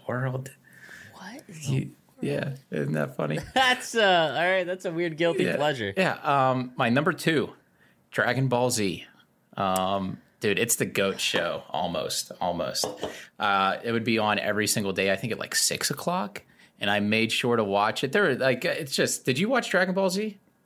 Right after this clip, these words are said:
Speaker 2: Okay, so I did not.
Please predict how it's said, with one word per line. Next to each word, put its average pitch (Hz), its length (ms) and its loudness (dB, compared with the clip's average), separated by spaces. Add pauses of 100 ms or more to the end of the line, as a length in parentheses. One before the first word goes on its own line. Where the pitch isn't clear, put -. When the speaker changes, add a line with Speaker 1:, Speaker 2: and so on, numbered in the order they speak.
(420)
Speaker 2:
Okay, 123 380 0
so 135 420 0 (400)
I 170 220 2
did 180 240 0
not. 123 560 -2